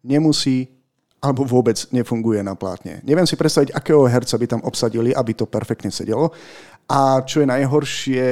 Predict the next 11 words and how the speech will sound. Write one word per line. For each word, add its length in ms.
naozaj 420
sú 140
tam 160
scény, 540
ktoré 380
si 140
viem 140
predstaviť 640
len 400
kreslené. 800
A 240